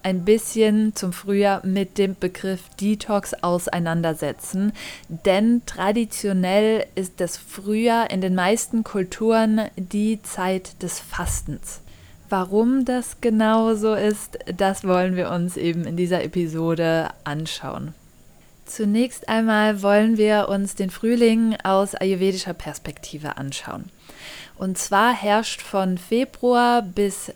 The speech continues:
etwa Mai das Kapha-Dosha vor. Und dieses Dosha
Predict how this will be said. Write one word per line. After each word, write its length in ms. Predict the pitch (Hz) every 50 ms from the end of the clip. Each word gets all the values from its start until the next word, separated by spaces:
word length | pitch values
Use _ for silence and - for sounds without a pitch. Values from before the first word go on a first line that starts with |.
| -
etwa 460 | - 185 180 - 180 175 175 170 - -
Mai 420 | - 180 180 180 180 196 208 233
das 240 | 233 220 180 - -
Kapha-Dosha 880 | - - 208 196 - 214 196 170 151 156 143 139 - - 147 139 131 135 -
vor. 420 | - - - 156 139 131 - - - - - - - - - - - - - - -
Und 480 | - 202 208 208 208 208 208 214 208 214 - -
dieses 680 | 202 - 220 220 233 226 240 254 233 - - - -
Dosha 800 | - 202 190 214 226 233 - - 233 220 220 220 220 220 220 -